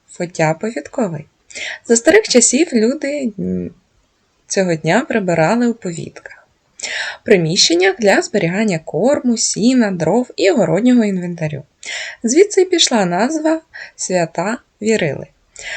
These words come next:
Якщо не прибратися, то чорт може там ногу зломити і сильно розлютитися на господарів,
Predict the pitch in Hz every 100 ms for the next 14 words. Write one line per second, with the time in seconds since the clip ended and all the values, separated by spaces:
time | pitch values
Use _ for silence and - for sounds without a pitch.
0 | - - - 226 - - 480 339 330 208
1 | - 143 143 196 - 302 - 196 - 143
2 | 147 - 262 220 233 311 381 415 339 254
3 | 240 233 220 214 208 - - - - 151
4 | 160 226 339 359 349 370 392 381 175 165
5 | 165 233 262 320 - 196 165 156